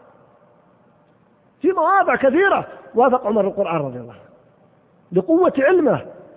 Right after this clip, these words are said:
وفقهه، ومع ذلك تقع مسألة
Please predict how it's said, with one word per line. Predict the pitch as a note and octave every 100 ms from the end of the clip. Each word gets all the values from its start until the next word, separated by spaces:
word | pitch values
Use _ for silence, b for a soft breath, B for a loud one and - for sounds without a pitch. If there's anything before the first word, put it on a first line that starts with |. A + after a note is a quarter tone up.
| - _ _ _ -
وفقهه، | F3 D4 - A#3 E3+ - -
ومع | F3+ G3+ F3
ذلك | F#3 G3 G#3 - - _ _ _ _ _ _
تقع | - - F#3
مسألة | F#3+ D#3 - G3+